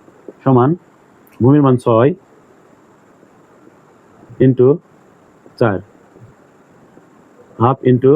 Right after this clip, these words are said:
এই হাফ ভাগ দিয়েও যা, হাফও তাই, তো আমরা হাফ দিয়ে দিয়েছি,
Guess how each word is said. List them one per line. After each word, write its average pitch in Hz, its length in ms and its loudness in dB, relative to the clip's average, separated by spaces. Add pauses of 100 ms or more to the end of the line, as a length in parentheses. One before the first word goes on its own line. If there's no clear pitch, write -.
(1800)
এই 143 140 0
হাফ 165 160 -2 (680)
ভাগ 147 160 0 (100)
দিয়েও 175 240 2
যা, 180 80 2 (560)
হাফও 143 300 -2
তাই, 107 160 -2 (1800)
তো - 100 -8
আমরা 147 160 0
হাফ 123 180 0
দিয়ে 120 140 0
দিয়েছি, 101 240 -4